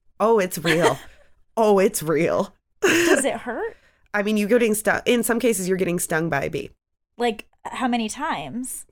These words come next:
Speaker 1: Depends. Yeah.
Speaker 2: Okay, tell me what bee
Speaker 1: <laughs>
Speaker 2: venom therapy is.
Speaker 1: So I wanna find that article. So I was listening, they have a couple things. So I secondhand know of someone who does this, right? And I've known about this for a while.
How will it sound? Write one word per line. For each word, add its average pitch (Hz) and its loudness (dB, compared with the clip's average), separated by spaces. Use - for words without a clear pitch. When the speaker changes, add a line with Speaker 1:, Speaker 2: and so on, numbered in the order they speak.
Speaker 1:
Depends. 185 -4
Yeah. 240 2
Speaker 2:
Okay, 254 -4
tell 262 -2
me 302 -4
what 254 0
bee 370 2
Speaker 1:
<laughs> 392 2
Speaker 2:
venom 214 0
therapy 185 -6
is. 202 -8
Speaker 1:
So 233 0
I 208 0
wanna 226 0
find 202 0
that 175 0
article. 170 0
So - 0
I 214 4
was 214 -2
listening, 214 -2
they 190 -4
have 170 0
a 165 -4
couple 151 -8
things. 113 -6
So 190 0
I 190 2
secondhand 233 0
know 151 2
of 151 -2
someone 135 -2
who 147 -4
does 117 -4
this, - -10
right? 127 -2
And 156 0
I've 196 0
known 190 0
about 151 -2
this 135 -4
for 139 -4
a 127 -2
while. 120 -4